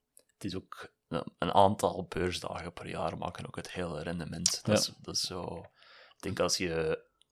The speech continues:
Speaker 1: tien van de beste beursdagen gemist hebt het afgelopen
Speaker 2: Ja.
Speaker 1: decennium, is je rendement nog maar de helft of zo.
Speaker 2: En vooral als je, als je
Speaker 1: Ja.
Speaker 2: tien procent van de slechtste hebt kunnen ontwijken, eh, of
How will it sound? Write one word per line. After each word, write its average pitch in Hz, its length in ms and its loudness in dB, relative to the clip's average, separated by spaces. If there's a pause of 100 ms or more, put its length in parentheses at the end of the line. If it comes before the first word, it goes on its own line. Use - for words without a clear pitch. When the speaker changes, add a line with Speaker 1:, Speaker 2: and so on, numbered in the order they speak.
(380)
Speaker 1:
tien 101 300 0
van 87 140 -2
de 85 80 -2
beste 87 340 0
beursdagen 85 580 -2
gemist 90 360 -4
hebt - 200 -12
het - 120 -12
afgelopen - 420 -6
Speaker 2:
Ja. - 80 -10
Speaker 1:
decennium, 87 460 -2
is 82 140 -8
je 87 120 -8
rendement 87 320 -8
nog 90 100 -6
maar 90 100 -4
de 92 80 -6
helft - 340 -4
of - 100 -10
zo. - 180 -6
Speaker 2:
En 117 160 4
vooral 101 320 10
als 127 140 10
je, - 340 4
als 110 200 10
je 123 80 8
Speaker 1:
Ja. 107 60 8 (100)
Speaker 2:
tien 123 240 10
procent 120 540 6
van 101 160 4
de 95 80 6
slechtste 120 420 4
hebt 107 160 4
kunnen 104 220 4
ontwijken, 98 800 2 (180)
eh, 95 520 6
of - 260 -6